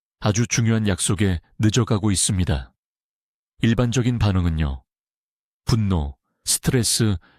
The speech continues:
경적을 울리고 다른 운전자들에게 욕하고 계속 시간을 확인하겠죠. 하지만 이 중에서 당신이 통제할 수 있는 게 뭔가요?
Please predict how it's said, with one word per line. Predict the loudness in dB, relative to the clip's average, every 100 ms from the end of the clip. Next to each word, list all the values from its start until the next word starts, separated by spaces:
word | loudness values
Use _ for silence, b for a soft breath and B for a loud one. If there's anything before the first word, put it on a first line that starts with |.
| -2
경적을 | 0 2 2 0 2
울리고 | 2 2 0 -2 -4 -12 _ _ _ _ _ _
다른 | -2 0 2
운전자들에게 | 0 0 2 0 0 0 0
욕하고 | 0 0 -2 -2 -4 -6 _ _ -2
계속 | 0 0 -2 b b
시간을 | -4 0 0 0
확인하겠죠. | -2 -2 0 0 0 -2 -4 -6 -14 _ _ _ _ _ _ _ _ _ _ _ _
하지만 | -2 0 0 -2 -6 b b -2
이 | 0
중에서 | 2 2 2 0 0 -2 0
당신이 | 0 0 0
통제할 | -2 -2 0 0 0
수 | 0
있는 | 0 0
게 | 0
뭔가요? | 0 0 0 -2 -4